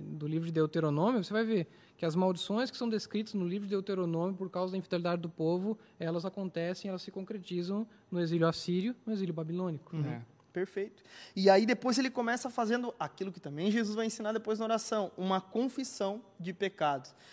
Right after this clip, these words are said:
Speaker 2: E aí entra o ponto que o pastor comentou sobre ele se incluir nisso. Ele reconhece o quanto é pecador. Isso é muito importante. Ele se coloca, além de reconhecer os seus, os seus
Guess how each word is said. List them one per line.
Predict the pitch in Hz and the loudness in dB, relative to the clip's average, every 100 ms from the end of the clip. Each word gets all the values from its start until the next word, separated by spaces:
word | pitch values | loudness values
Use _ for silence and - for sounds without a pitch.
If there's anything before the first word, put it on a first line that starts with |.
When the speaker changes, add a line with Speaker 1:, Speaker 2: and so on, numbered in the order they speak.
| - | -8
Speaker 2:
E | 165 | 6
aí | 160 160 | 8 8
entra | 190 196 | 4 2
o | |
ponto | 180 180 180 | 0 2 2
que | - | 0
o | |
pastor | 175 160 - 170 | -4 -2 -2 -2
comentou | 165 160 151 185 | 0 -2 0 0
sobre | - 190 175 185 190 156 - - - _ | 2 0 0 0 0 -2 -4 -20 -20 _
ele | 170 175 170 | 2 4 4
se | - - | 4 4
incluir | 214 208 - 214 185 190 | 4 2 0 0 0 0
nisso. | 185 151 139 - - | -2 -2 -4 -6 -4
Ele | 180 175 | 0 2
reconhece | 135 226 254 - 269 269 214 233 254 - 196 | 2 0 -2 -4 0 2 2 2 0 -2 -4
o | |
quanto | - 175 165 160 | -2 -2 -2 -4
é | |
pecador. | 143 147 147 143 131 120 - | -6 -4 -2 -2 -4 -6 -6
Isso | 160 - | -4 0
é | |
muito | 240 269 | 2 0
importante. | 320 320 277 262 208 - - - - - | -2 -4 0 2 2 0 -12 -20 -12 -4
Ele | 165 | -2
se | 156 214 | 0 -2
coloca, | 202 190 185 190 180 143 - - | 2 6 6 6 2 0 -4 0
além | 156 190 | 2 4
de | 262 | 4
reconhecer | 233 226 196 170 - 175 160 - | 2 2 -2 0 0 2 2 -2
os | 151 | -6
seus, | - 165 160 - - | -2 0 0 -4 -8
os | - 156 | -8 -6
seus | - 160 151 143 135 - | -2 -2 0 -2 -4 -8